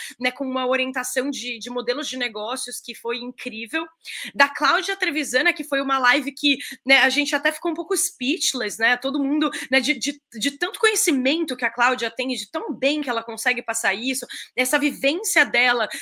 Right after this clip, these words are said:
né, como, como jornalista e, e depois dessa, dessa forma que ela tece,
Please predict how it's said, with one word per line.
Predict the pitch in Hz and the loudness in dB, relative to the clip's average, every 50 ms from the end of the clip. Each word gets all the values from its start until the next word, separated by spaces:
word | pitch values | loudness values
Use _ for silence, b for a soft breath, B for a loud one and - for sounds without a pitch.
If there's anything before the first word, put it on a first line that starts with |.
| B - | B 2
né, | 247 262 262 | 2 2 2
como, | - 285 262 262 262 | 2 0 0 0 0
como | - 294 269 277 | 0 0 0 2
jornalista | 269 285 269 240 277 269 269 254 226 240 262 311 339 - - - 285 254 247 | 2 2 0 4 4 4 4 4 2 2 2 2 2 2 0 2 4 4 4
e, | 247 240 226 247 254 240 240 226 262 240 | 4 0 -2 -4 -4 -4 -2 -4 -4 0
e | |
depois | 202 254 254 - 262 269 254 | 0 0 2 2 2 2 2
dessa, | 277 269 - 285 240 | 2 0 2 0 -2
dessa | 208 190 - 240 - - 254 | -2 -4 -4 -4 -2 -4 -4
forma | - 254 254 269 277 | -2 -2 0 0 -2
que | 277 277 | -2 0
ela | 254 254 247 | 0 0 -2
tece, | - - 240 240 262 262 - 269 | 0 2 2 2 2 2 0 -4